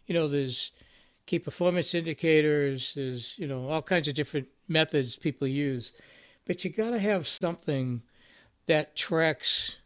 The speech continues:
the elements of what, you know, the deliverables of all the functions and key people. And then you cascade those down to the different teams.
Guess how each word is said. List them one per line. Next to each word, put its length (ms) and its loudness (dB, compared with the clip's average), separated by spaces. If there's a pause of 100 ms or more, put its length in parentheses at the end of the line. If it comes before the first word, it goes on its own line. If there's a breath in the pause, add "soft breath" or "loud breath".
(120)
the 140 2
elements 540 2
of 180 -4
what, 300 0 (500)
you 100 -2
know, 100 -2
the 220 -4 (180)
deliverables 800 0
of 120 -4
all 160 2
the 80 -2
functions 600 -4
and 160 -8
key 140 -4
people. 480 -4 (800 loud breath)
And 240 2
then 160 0
you 120 0
cascade 600 0
those 260 0
down 500 2
to 120 -10
the 100 -4
different 380 -4
teams. 580 -2